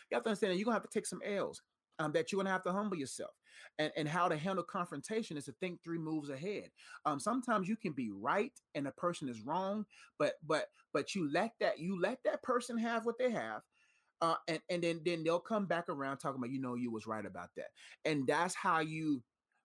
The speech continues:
because as men, we like to be right because mo-, because we're predominantly logical. We're not always right because God graced men, uh, mature men with, uh, logical ability,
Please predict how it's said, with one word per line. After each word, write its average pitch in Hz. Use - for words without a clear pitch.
because 175
as 151
men, 220
we 208
like 175
to 151
be 139
right 104
because 262
mo-, 233
because 208
we're 208
predominantly 165
logical. 143
We're 175
not 254
always 127
right 107
because 151
God 175
graced 170
men, 165
uh, 123
mature 254
men 139
with, 127
uh, 127
logical 156
ability, 135